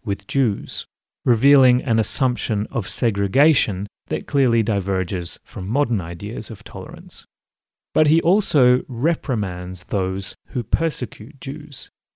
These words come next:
emphasizing that it is both morally unacceptable and illegal to do so. These arguments give a sense of the mixture of separation and acceptance that permeated the developing Polish ideas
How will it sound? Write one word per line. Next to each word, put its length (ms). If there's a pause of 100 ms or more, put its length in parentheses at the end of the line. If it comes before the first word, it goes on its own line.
(140)
emphasizing 800 (220)
that 120
it 140
is 140
both 420 (140)
morally 580
unacceptable 880 (260)
and 320
illegal 600 (180)
to 80
do 180
so. 300 (800)
These 160
arguments 540 (120)
give 160
a 60
sense 400 (100)
of 120
the 120
mixture 680
of 160
separation 960
and 180
acceptance 880 (320)
that 240
permeated 800
the 100
developing 640
Polish 520
ideas 600